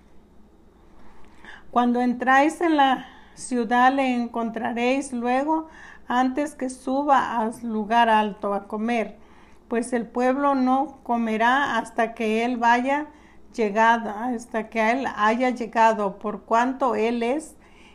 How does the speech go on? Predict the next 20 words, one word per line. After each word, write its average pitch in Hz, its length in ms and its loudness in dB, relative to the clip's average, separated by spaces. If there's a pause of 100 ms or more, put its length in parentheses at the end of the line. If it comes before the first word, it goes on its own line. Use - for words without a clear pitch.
(120)
el 226 280 0
que 220 160 -2
bendice 214 580 -2
el 262 100 -2
sacrificio. 233 960 -6 (440)
Después 247 560 0
de 247 260 2
esto 277 380 -4
comen 240 420 0
los 233 300 -8 (260)
con-, 202 400 -4 (1120)
los 208 220 -6
convidados. 220 960 0 (340)
Subid, 262 640 -4
pues, 220 460 -6
ahora, 247 580 0
porque 214 360 -2
ahora 233 400 2
le 226 340 -2 (480)
hallaréis. 208 800 -2